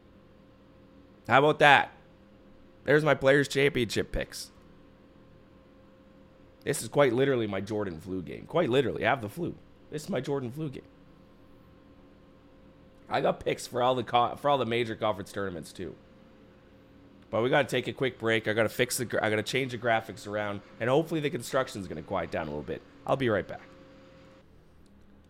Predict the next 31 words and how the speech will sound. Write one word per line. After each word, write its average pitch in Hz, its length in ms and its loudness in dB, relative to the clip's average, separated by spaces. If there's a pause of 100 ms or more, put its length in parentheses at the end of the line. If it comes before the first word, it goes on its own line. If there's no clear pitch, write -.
All 151 380 2
right, 143 260 2
and 135 240 -2
we're 127 140 0
back. 127 520 2 (680)
The 110 100 -12
construction 120 580 -6
is 117 80 -8
still 160 300 -4
out 123 180 -2
there, 131 200 -2
but 120 100 -6
at 120 60 -6
least 127 200 -10
it's 101 100 -16
quiet 117 280 -2
down 117 200 -4
a 113 40 -6
little 113 160 -4
bit 107 160 -6
for - 80 -14
me 110 120 -6
to 104 60 -8
get 113 160 -10
the 117 60 -8
rest 107 300 -8
of 104 80 -10
this 95 240 -12
goddamn 113 480 -4
fucking 117 440 -8
show 101 540 -6